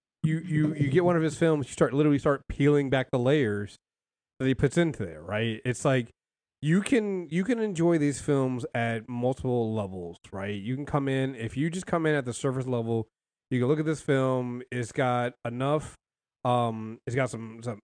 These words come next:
got some horror elements, it's got some monster elements, it's got some, some extraterrestrial elements in there, it's got some funny moments in there, it's got a cast that, that you can either like or you, uh, or even in some cases don't like, <laughs> right?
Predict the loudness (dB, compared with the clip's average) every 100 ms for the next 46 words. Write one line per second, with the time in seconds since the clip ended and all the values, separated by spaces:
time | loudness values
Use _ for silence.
0 | -6 -6 -4 2 4 4 4 2 0 -2
1 | -4 -6 -4 -4 -2 -2 -2 -2 -2 0
2 | -4 -4 -8 -6 -8 -8 -10 -10 -14 -18
3 | _ _ _ -12 -6 -6 -4 -2 0 2
4 | 2 2 4 2 0 -4 -4 -4 -2 -2
5 | -2 -4 -6 -6 -2 -2 -4 -8 -6 -2
6 | -2 -2 -2 -2 -2 -2 0 0 -2 -6
7 | -4 -2 -2 -6 -4 -2 -2 -4 -8 -8
8 | -14 -6 -4 -6 -10 _ _ _ _ 0
9 | 2 4 4 4 4 2 0 -2 -4 -2
10 | 0 0 -2 0 2 4 4 2 2 0
11 | -2 0 0 0 0 -4 _ _ 0 0
12 | -2 -6 -8 -2 2 2